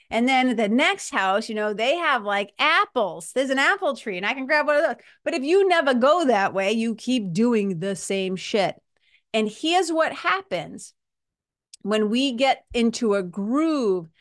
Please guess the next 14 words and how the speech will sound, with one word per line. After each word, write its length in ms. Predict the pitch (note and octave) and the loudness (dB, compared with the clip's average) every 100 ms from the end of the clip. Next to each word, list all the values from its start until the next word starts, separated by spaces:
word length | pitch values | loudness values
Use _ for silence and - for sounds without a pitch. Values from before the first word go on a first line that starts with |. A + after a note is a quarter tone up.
| _ _ | _ _
that 220 | G#3+ G#3+ G#3+ | -2 0 2
is 180 | G3+ | 2
no 260 | G#3 A#3+ B3+ | 2 4 4
longer 520 | C4 A#3+ A3+ A3 A3 | 4 2 2 0 -2
groovy. 680 | G3 G#3+ A#3 A#3 F#3+ D#3 F3+ | -2 0 0 0 -2 -2 -8
You 120 | F#3+ G3 | -6 0
know 140 | G#3 | 2
what 140 | G#3 | 4
I'm 160 | G#3+ G#3+ | 2 0
<laughs> 100 | - | -2
saying? 180 | A3+ D4 | -2 -2
When 260 | B3+ B3+ A#3+ | -2 -2 -2
we 160 | C#4+ | -4
create 720 | C#4 - C#4 A#3 - B3+ A#3 | -8 -10 -8 -6 -2 -2 -2